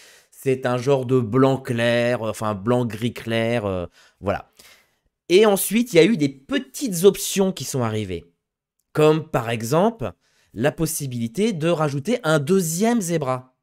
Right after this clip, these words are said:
Mais, vous l'avez compris, si on met un deuxième zébra qui est exactement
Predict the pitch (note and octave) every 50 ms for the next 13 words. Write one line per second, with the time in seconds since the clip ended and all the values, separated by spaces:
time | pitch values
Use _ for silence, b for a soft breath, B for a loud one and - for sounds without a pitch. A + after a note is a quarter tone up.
0 | _ _ _ _ _ _ _ _ _ _ _ - C3+ F3 F#3+ G3 E3+ - - _
1 | _ _ _ _ _ _ _ - A2 G#2+ A2 A2+ A2+ D#3+ E3+ E3 - A3 A3+ A#3
2 | A3+ G#3+ - - - - F3+ F3+ F3 E3+ F3 F3 E3 D3+ C#3+ D#3+ D3 E3 D#3+ D3+
3 | C#3+ D#3 C#3 C3+ D3+ D3+ D3 - - B2 A#2+ A#2 A2 A#2 C3+ C3+ _ C3+ B2+ C3
4 | C3 B2